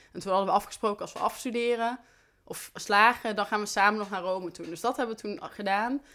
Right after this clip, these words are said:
En daarnaast zijn we nog met, eh, met Karen was dat en Lotte, Suzanne... Nee, niet Suzanne.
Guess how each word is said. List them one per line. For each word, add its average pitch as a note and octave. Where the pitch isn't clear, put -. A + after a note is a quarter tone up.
En G#3
daarnaast G#3+
zijn A3
we A3
nog G#3+
met, G#3
eh, G3
met F#3
Karen A3+
was A3
dat G#3
en F#3
Lotte, G3
Suzanne... G#3
Nee, G3+
niet F#3+
Suzanne. E3+